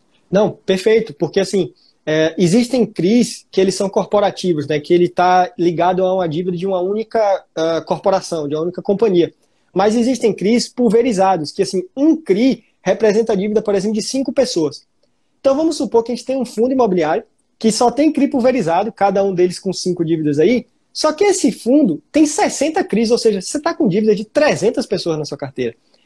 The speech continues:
É muita diversificação, porque um fundo de cri, a gente inclusive usa esse critério pra análise.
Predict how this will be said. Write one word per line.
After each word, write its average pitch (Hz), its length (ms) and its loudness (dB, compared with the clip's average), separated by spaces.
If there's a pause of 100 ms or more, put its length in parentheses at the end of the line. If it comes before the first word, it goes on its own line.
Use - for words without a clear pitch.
(120)
É 294 180 4
muita 190 460 4
diversificação, 156 680 -2 (240)
porque 165 220 0
um 240 100 4
fundo 233 320 2
de 180 100 2
cri, - 260 0
a 208 60 2
gente 214 200 -2
inclusive 220 560 0
usa 277 260 2
esse 233 180 -4
critério 175 400 -2
pra 165 140 -2
análise. 127 380 -4